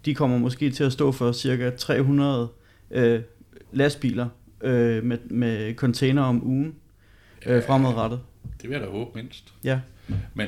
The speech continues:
Speaker 2: men altså, der er bare en ting, jeg, og det peger på hver gang. Da jeg kom til Kalundborg Havn for snart mange, mange år siden, der havde vi tre Catlingfærger. Vi havde to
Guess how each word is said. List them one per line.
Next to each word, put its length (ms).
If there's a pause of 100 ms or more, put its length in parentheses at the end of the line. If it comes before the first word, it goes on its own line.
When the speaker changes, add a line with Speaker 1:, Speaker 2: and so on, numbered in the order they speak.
Speaker 2:
men 180
altså, 220
der 100
er 60
bare 200
en 80
ting, 200
jeg, 180
og 140
det 100
peger 340
på 200
hver 180
gang. 300
Da 120
jeg 140
kom 200
til 120
Kalundborg 520
Havn 240
for 100
snart 280
mange, 300
mange 180
år 180
siden, 140 (680)
der 60
havde 240
vi 120
tre 240 (100)
Catlingfærger. 680 (220)
Vi 100
havde 240
to 460